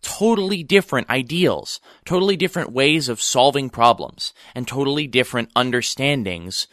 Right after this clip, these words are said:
of how things should work in the world. And I think that that, above all else, is what really makes the character interactions so captivating. You can see anger and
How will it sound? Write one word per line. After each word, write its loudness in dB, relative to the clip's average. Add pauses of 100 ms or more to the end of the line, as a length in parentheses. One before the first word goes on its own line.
(280)
of 6
how 6
things -6
should -6
work -2
in -8
the -8
world. 2 (600)
And 0 (340)
I -2
think -8
that -4
that, 0
above 0
all 6
else, 0 (380)
is 0
what 4
really 0
makes 0
the -4
character 0
interactions 0
so 0
captivating. -4 (340)
You -4
can -2
see -2 (440)
anger 2 (100)
and -2